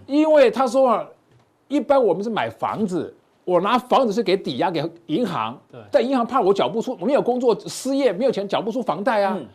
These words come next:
Speaker 1: 那个呆账不是变成银行的吗？所以银行把它包装，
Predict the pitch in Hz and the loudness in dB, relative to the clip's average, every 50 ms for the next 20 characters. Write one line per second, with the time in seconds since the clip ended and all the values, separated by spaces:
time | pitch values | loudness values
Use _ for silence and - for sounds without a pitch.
0 | _ _ - 285 254 233 277 254 262 269 233 220 220 254 226 269 247 214 - 151 | _ _ -6 -6 -2 -2 0 -2 0 -2 -4 -4 -4 -4 -2 -2 -2 -2 -2 -4
1 | 185 247 226 196 147 143 165 185 190 185 180 175 170 - _ _ _ _ - 226 | -6 -6 -4 -4 -6 -6 -4 -4 -4 -4 -4 -6 -8 -12 _ _ _ _ -6 -6
2 | - 156 214 247 226 190 151 156 175 175 - 220 233 220 - 208 - | -4 -2 0 0 0 0 0 -2 -2 -2 -2 -2 -2 -2 -2 -6 -8